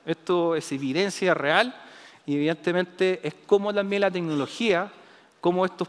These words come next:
aprendizajes automáticos, la inteligencia artificial, toda la usabilidad que se le entrega en este caso también a, a, a toda esta solución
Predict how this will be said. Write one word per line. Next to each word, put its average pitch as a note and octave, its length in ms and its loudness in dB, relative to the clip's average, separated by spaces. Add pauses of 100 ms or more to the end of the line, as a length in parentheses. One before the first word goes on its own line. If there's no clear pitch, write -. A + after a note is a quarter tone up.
aprendizajes D3 580 0
automáticos, D#3+ 600 0
la C3 60 -2
inteligencia C3 540 -6
artificial, D#3 680 -2 (640)
toda G#3+ 240 4
la G#3 60 4
usabilidad E3 720 2
que A3+ 80 -2
se G#3+ 100 -4
le G#3 80 -2
entrega G#3+ 280 -2
en G#3 60 -2
este G3+ 180 -4
caso G#3 200 0
también G#3 380 -2
a, E3+ 140 2
a, C#3+ 400 0
a C#3 60 0
toda F3 140 0
esta G3+ 160 -4
solución G#3+ 580 -2